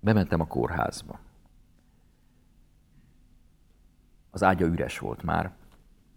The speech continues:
Mellém lépett egy bőrsapkás férfi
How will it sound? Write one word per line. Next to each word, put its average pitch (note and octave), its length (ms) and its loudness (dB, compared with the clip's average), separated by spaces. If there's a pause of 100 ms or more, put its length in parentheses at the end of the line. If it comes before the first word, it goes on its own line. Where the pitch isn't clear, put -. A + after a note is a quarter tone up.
(240)
Mellém G#2 340 2
lépett F#2 440 0
egy F2 140 -4
bőrsapkás E2+ 960 -2
férfi F2 540 -8